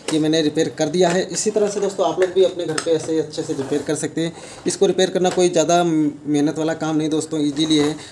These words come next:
हाँ, अगर काफ़ी कुछ जैसे मोटर सड़ जाए या कुछ हो जाए, अगर आपको घर पे नहीं समझ में आ रहा किसी इसके बारे में कोई काम, तो उसको आप हम ले जा सकते हैं mechanic के पास, वो,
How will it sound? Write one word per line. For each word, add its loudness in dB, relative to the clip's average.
हाँ, 4
अगर 6
काफ़ी 0
कुछ 2
जैसे 2
मोटर 0
सड़ -2
जाए 2
या 4
कुछ -6
हो 2
जाए, 2
अगर 2
आपको 0
घर -4
पे -2
नहीं 0
समझ 0
में 2
आ 0
रहा 0
किसी -2
इसके -2
बारे 2
में 2
कोई 0
काम, -2
तो -2
उसको -2
आप -2
हम -4
ले 4
जा 0
सकते -6
हैं -2
mechanic -4
के -4
पास, -10
वो, -4